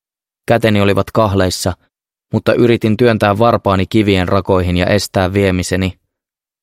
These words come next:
Varpaiden nahkaa se raastoi, mutta en välittänyt, sillä tiesin, mihin ne aikoivat minut panna. Vauhdittaakseen minua kolmas mies,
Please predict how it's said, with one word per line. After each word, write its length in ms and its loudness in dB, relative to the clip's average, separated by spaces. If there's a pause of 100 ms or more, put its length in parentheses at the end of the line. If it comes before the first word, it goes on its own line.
(580)
Varpaiden 500 0
nahkaa 400 0
se 100 -4
raastoi, 500 0
mutta 300 -2
en 160 0
välittänyt, 680 -2 (380)
sillä 300 0
tiesin, 360 2
mihin 300 0
ne 60 0
aikoivat 540 0
minut 260 -2
panna. 420 -2 (1300)
Vauhdittaakseen 800 2
minua 320 2
kolmas 480 0
mies, 440 -2